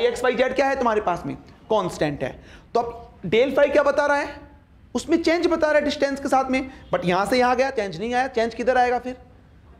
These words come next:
Along the normal change आएगा। तो मैं क्या करूंगा यहां से, जब मैं इस function, ये जो plane दे रखा है, इसका function दे रखा है, इसके normal जाऊंगा तो क्या होगा तुम्हारे पास? Change होगा। तो वही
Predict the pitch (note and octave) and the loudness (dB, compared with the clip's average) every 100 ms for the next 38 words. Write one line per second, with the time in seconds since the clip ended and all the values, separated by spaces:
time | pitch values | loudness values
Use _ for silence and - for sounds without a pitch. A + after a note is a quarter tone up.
0 | - - - F3+ F#3+ A3+ G#3+ A3 D#3+ D#3 | -20 -14 -2 2 2 0 -2 -2 0 0
1 | D#3+ G3 F#3 D3+ C#3+ A#2 A2+ - - - | 0 -2 -2 -4 -4 -8 -10 -16 -20 -20
2 | - - F3 F#3+ A3+ A#3+ A#3 A#3+ A3+ A#3 | -14 -2 0 2 2 2 2 2 0 0
3 | B3+ - - - - - - A#3 B3+ C#4+ | -4 -6 -16 -20 -20 -6 0 2 2 -2
4 | C#4 C4 - - G#3+ A3+ C4 C#4 - G#3 | -2 -4 -4 -4 -2 0 -2 -2 -2 0
5 | A3+ A3+ G#3+ A3+ A3 F#3+ F#3+ G3 G3 A3 | 0 2 0 0 0 0 2 0 0 -2
6 | F#3+ G#3+ G#3+ F3+ F3 E3+ C#4+ - - - | 0 0 0 0 0 0 0 -4 -20 -8
7 | - - C#4 G#3+ G3+ G#3+ C4+ A#3 G3 G#3+ | -6 -2 0 2 2 2 2 0 0 -2
8 | - - A3+ B3 A#3 B3 A#3+ A#3 A#3+ C#4+ | -4 -6 0 0 0 -4 -6 -6 -6 -8
9 | - - - - B3+ E3+ D#3 B2+ B2 - | -12 -20 -6 0 0 0 -4 -4 -6 -10
10 | - - G3 F3 B3 | -20 -4 0 2 2